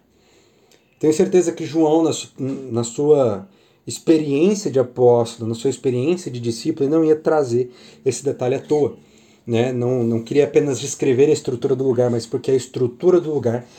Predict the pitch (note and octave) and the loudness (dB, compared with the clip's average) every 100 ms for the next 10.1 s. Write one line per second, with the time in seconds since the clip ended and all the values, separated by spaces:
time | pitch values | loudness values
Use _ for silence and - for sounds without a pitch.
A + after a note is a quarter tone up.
0 | - B2+ A#2+ D3+ - C#3+ C3+ C#3 C3+ B2+ | -8 0 2 4 4 2 2 -2 0 2
1 | B2 A#2+ F#2+ _ _ - - - C3+ C3 | 2 0 -4 _ _ -20 -20 -8 -6 -6
2 | - G3 A3+ A3+ C3+ D3+ D#3 - B2 B2 | 0 2 2 -4 -4 2 2 4 2 2
3 | B2+ C#3+ C#3+ C3 C#3+ C#3+ C#3+ B2 A#2+ A#2 | 0 -4 -4 -2 -2 0 2 4 4 0
4 | - B2+ A#2+ A#2 B2 F#3+ F#3+ A2+ G#2 A2 | -2 -4 -2 -2 0 -2 0 0 2 -2
5 | A#2 - - - - _ - B2 - C#3+ | -4 -18 -20 -20 -20 _ -6 -4 0 2
6 | A3 - F3 E3 D#3 D#3 - A2+ A#2 A#2+ | 2 2 4 4 2 -2 0 0 2 -2
7 | - _ _ F#3+ G3+ A3+ F3 D#3+ B2+ A#2+ | -4 _ _ 2 2 0 0 0 2 0
8 | B2 - C#3+ C#3+ _ _ _ _ _ _ | -2 -4 -6 -6 _ _ _ _ _ _
9 | _ _ - D3 D3 C#3 C3+ B2 A#2 A2 | _ _ -2 0 4 4 6 6 6 6